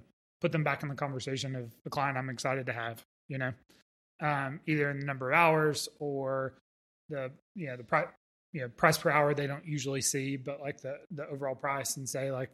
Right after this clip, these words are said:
you know, "Based on all, you know, I'm now taking clients with a minimum of a six-month term at this price point. Like, I'd love for you guys to continue being a part of that. Um, if you're not able to, I understand." Um,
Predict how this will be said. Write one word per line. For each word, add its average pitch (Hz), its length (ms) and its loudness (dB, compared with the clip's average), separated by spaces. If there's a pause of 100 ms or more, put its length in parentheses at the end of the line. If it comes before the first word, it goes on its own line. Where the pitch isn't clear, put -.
(160)
you 143 160 -4
know, 123 180 -4 (180)
"Based 151 220 4
on 151 80 2
all, 139 340 0 (680)
you 156 140 2
know, 139 140 -2
I'm 175 160 6
now 160 200 4
taking 156 340 2
clients 151 440 2
with 135 100 -6
a 135 40 -6
minimum 143 460 -2
of 131 140 -6
a 135 40 -2
six-month 127 440 -6
term 160 600 4 (100)
at 135 360 -4
this 143 320 -4 (380)
price 147 200 2
point. 156 380 0
Like, 131 220 -8 (360)
I'd 151 80 -2
love 147 280 2
for 151 80 0
you 143 120 0
guys 139 160 -2
to - 60 -8
continue 131 360 -6
being 127 180 -6
a 120 40 -10
part 143 200 2
of 147 60 0
that. 160 380 2
Um, 139 420 -4 (220)
if 143 300 -14
you're 131 240 -6
not 127 200 -2
able 127 180 -4
to, 139 160 -2
I 127 60 -2
understand." 160 600 2 (720)
Um, 147 300 -4